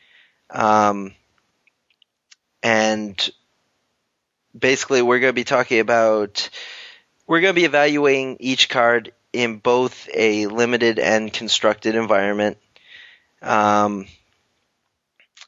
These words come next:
and as far as our constructed stuff, I mean, you know, we're, we're gonna be looking, not is it going to, like, is,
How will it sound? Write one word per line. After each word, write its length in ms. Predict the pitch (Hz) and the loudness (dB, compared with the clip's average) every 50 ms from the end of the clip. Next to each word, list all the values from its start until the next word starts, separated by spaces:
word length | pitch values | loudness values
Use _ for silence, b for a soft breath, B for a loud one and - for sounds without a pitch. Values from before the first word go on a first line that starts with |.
| _ _ _ - | _ _ _ -2
and 240 | 127 135 131 131 113 | 0 0 0 2 0
as 160 | 127 135 - | 0 0 0
far 200 | - 156 151 147 | 0 0 0 2
as 200 | 143 131 120 131 | 0 -2 0 0
our 160 | 127 127 123 | 0 0 0
constructed 720 | - 135 120 - - - 123 117 110 - - 110 104 101 87 _ _ _ _ - _ | -2 -6 -8 -8 -4 0 0 0 0 -2 -6 -6 -6 -6 -10 _ _ _ _ -20 _
stuff, 480 | - - - - 113 107 104 - - - | -14 -8 0 2 2 2 2 -2 -4 -2
I 80 | 101 | -2
mean, 340 | 107 107 104 104 101 101 - _ B B B B B B B B B B B _ _ _ _ _ _ _ _ _ | -2 -2 -4 -6 -6 -8 -12 _ B B B B B B B B B B B _ _ _ _ _ _ _ _ _
you 220 | _ - 113 107 | _ -4 -4 -2
know, 160 | 104 104 101 101 | -2 0 0 0
we're, 260 | 104 110 110 - - 123 | 2 2 2 2 0 -2
we're 240 | 113 127 123 120 120 | -2 0 2 2 2
gonna 220 | 120 131 120 117 | 2 0 0 0
be 140 | 107 120 113 | 0 0 2
looking, 500 | 110 113 113 - - 110 107 107 107 110 | 2 2 2 0 -2 -4 -4 -4 -4 -2
not 320 | 127 139 143 143 127 - _ _ _ _ _ _ | 0 2 2 2 0 -2 _ _ _ _ _ _
is 220 | 113 117 113 110 | -2 -2 0 0
it 80 | 120 104 | -4 -4
going 340 | - 117 120 120 117 113 | 0 0 2 2 0 0
to, 460 | 107 - - 117 110 107 107 104 107 - - - _ b b b b b b b b b b b _ _ _ _ _ _ _ _ _ _ - | -2 -4 -4 -2 -2 -4 -4 -4 -6 -8 -10 -16 _ b b b b b b b b b b b _ _ _ _ _ _ _ _ _ _ -2
like, 280 | 120 123 120 113 - | 0 0 0 2 2
is, 260 | 123 117 104 113 - | 0 0 0 -4 -10